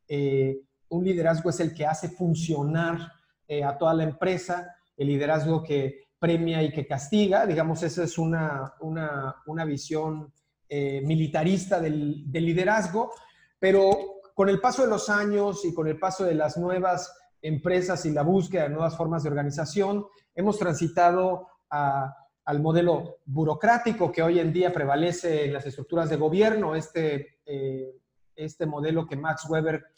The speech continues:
estableció a mediados del siglo pasado, en donde, en donde plantea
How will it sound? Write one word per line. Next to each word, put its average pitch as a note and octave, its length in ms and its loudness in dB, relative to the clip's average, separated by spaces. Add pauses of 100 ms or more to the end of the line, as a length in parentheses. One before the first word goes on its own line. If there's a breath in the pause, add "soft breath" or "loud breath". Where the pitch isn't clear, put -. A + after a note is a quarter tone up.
(120)
estableció D#3 1040 0 (240)
a C#3 420 0 (440)
mediados D#3 420 2
del D3+ 100 -4
siglo E3+ 260 2
pasado, A3+ 460 2
en E3+ 140 0
donde, D3 240 -4 (140)
en D3 200 -6
donde D3 300 -4
plantea D#3+ 680 -2